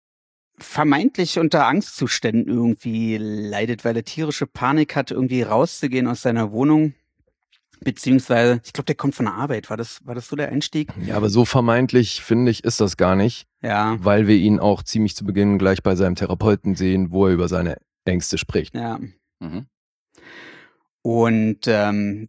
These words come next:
Speaker 1: sich relativ schnell etabliert, dass er sich eigentlich, n-, ja,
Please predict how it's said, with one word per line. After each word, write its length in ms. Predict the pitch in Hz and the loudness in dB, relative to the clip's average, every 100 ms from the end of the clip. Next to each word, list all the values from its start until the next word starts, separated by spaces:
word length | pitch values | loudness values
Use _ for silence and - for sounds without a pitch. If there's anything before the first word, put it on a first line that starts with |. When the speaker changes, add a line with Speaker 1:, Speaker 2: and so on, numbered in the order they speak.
| _ | _
Speaker 1:
sich 420 | - 113 - 135 | -14 -12 -10 -8
relativ 320 | 117 127 - - | -8 -8 -10 -6
schnell 160 | 120 | -4
etabliert, 420 | 101 120 101 113 | -4 -6 -4 -4
dass 140 | 123 113 | -4 -6
er 80 | 101 | -8
sich 160 | 107 | -6
eigentlich, 760 | 95 113 120 110 107 104 - - | -2 0 0 -2 -6 -8 -12 -6
n-, 500 | 110 110 107 90 - - - - 120 _ _ - | -4 -4 -6 -10 -18 -18 -20 -20 -20 _ _ -10
ja, 300 | 104 104 | -6 -6